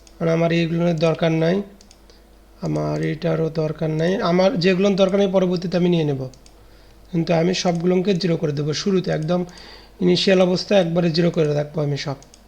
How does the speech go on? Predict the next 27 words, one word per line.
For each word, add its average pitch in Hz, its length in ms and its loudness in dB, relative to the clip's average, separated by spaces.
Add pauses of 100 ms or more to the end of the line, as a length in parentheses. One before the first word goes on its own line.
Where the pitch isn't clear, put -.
(1200)
আমি 165 160 0
সবগুলোকে 185 580 0
জিরো 175 240 2
করে 175 180 0
দিচ্ছি। 196 460 0 (1040)
ভিডিও 175 260 4
অনেক 180 200 4
লম্বা 175 280 4
হয়ে 185 160 4
যাবে, 175 240 2
এই 185 60 2
জন্য 175 200 2
আমি 175 100 4
সবগুলোকে 170 460 0
জিরো 160 220 -2
করে 151 140 0
দিয়ে 151 120 -2
রাখতেছি। 147 440 -6 (480)
তো 190 140 -2 (100)
আমার 185 480 6 (460)
ভ্যালুগুলো 190 540 2
সব 185 340 2
দেওয়া 175 200 4
শেষ। 175 360 0
তো 190 100 2
আমি 180 400 4
কোনো 185 280 0